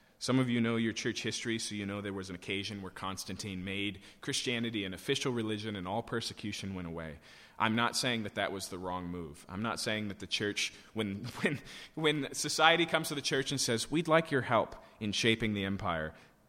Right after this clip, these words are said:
that's not a place where you go, "No, no, we'd rather you hate us and kill us." That's not the idea here, okay? But for starters,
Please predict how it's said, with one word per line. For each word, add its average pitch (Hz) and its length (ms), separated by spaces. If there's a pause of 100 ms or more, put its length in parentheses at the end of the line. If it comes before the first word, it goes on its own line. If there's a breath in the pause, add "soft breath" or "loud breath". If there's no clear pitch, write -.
(140)
that's 113 220
not 139 160
a 135 40
place 123 300
where 110 60
you 107 40
go, 98 140
"No, 104 240
no, 92 240 (160)
we'd 113 240
rather 107 240
you 92 160
hate 87 220
us 85 160
and 78 80
kill 82 180
us." 78 140
That's 107 240
not 113 160
the 107 100
idea 92 300
here, 71 240 (100)
okay? 92 300 (1600 loud breath)
But 110 160
for 113 140
starters, 110 720